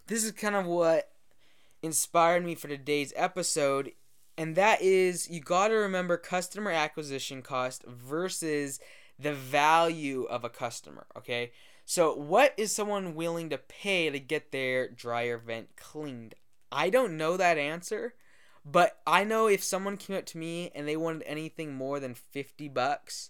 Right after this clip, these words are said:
to j-, clean out my dryer vent, um,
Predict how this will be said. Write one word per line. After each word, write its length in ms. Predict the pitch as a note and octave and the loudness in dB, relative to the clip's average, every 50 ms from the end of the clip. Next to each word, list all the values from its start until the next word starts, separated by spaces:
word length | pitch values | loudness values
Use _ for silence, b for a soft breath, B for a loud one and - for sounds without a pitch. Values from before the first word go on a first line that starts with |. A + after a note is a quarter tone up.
| - - - | -18 -20 -20
to 100 | - C3+ | -20 -18
j-, 180 | C3 - A#2+ - - | -18 -18 -18 -18 -18
clean 260 | - - - D#3+ D3+ | -16 -12 -8 -6 -2
out 120 | C#3+ C#3 B2 | -2 -2 -2
my 140 | C#3 C3+ C3 | -2 -6 -6
dryer 400 | A#2+ A#2+ A#2 A#2 A2+ A#2+ B2 B2+ | -4 -2 0 0 0 0 -2 -4
vent, 400 | C3 C#3+ C#3+ D#3 E3+ - - - b b b b b b b b b b b b b b - | -4 -6 -6 -8 -8 -12 -18 -20 b b b b b b b b b b b b b b 2
um, 680 | D3+ D3+ D3 D3 C#3+ C#3 C3+ C3+ C3+ C3+ C3+ C3+ C3 | 6 8 8 8 8 6 4 2 0 -4 -6 -8 -8